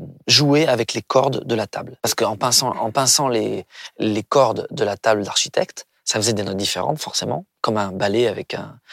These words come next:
avec un, une corde que vous tendez. Vous savez, si vous mettez une bassine avec, euh, un, un bout de bois comme ça, eh bien, moi, je commençais à jouer, je faisais des notes et à chanter en même temps pendant le cours. Et ça a été génial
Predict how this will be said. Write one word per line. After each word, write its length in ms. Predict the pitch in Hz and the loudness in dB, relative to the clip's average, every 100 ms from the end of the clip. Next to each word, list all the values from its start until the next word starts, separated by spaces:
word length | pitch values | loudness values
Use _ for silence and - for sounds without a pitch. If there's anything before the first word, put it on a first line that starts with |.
| - - | -18 -14
avec 300 | 90 95 - | -10 -8 -8
un, 180 | 151 147 135 - - | -12 -14 -18 -20 -20
une 100 | - | -4
corde 300 | - 120 - | 2 2 0
que 120 | - | -10
vous 140 | 95 | -12
tendez. 320 | - 95 120 147 | -10 -4 -2 -2
Vous 40 | |
savez, 140 | - | -4
si 140 | 101 - | -4 -4
vous 80 | 101 | -6
mettez 220 | 101 107 | -4 -2
une 100 | 107 | 0
bassine 480 | 104 - 127 107 117 - | 0 -2 -4 -6 -8 -6
avec, 340 | 101 101 - | -4 -4 -6
euh, 80 | 101 - - - - - | -8 -10 -12 -16 -14 -10
un, 100 | - - - - _ _ - | -10 -10 -20 -20 _ _ -8
un 120 | 110 | -4
bout 120 | 117 | -2
de 80 | 113 | -2
bois 320 | 113 120 113 | 2 2 2
comme 160 | 98 92 | -2 -4
ça, 240 | - 107 107 | -4 -4 -2
eh 20 | |
bien, 120 | 104 | -2
moi, 100 | 120 | 0
je 80 | - | -2
commençais 320 | 120 110 135 | -2 -2 0
à 40 | |
jouer, 420 | 123 - 117 143 170 _ _ _ _ _ _ | 0 0 0 -2 -4 _ _ _ _ _ _
je 100 | - | -4
faisais 220 | - 117 110 | -2 0 -2
des 120 | 107 | -2
notes 400 | 120 - - - _ _ _ - | -4 -4 -8 -10 _ _ _ 2
et 80 | |
à 60 | 113 | 4
chanter 320 | - 135 - | 4 2 0
en 60 | 151 | 0
même 180 | 117 101 | 0 -4
temps 240 | 104 156 _ _ - | -8 -10 _ _ 0
pendant 200 | 143 131 | 2 2
le 80 | |
cours. 300 | 120 - 131 - _ - - - | 0 -4 -4 -6 _ -20 -20 -8
Et 60 | 120 | -4
ça 120 | - | -2
a 40 | 110 | -2
été 140 | 110 | 0
génial 580 | 104 151 139 131 180 | 2 4 4 2 2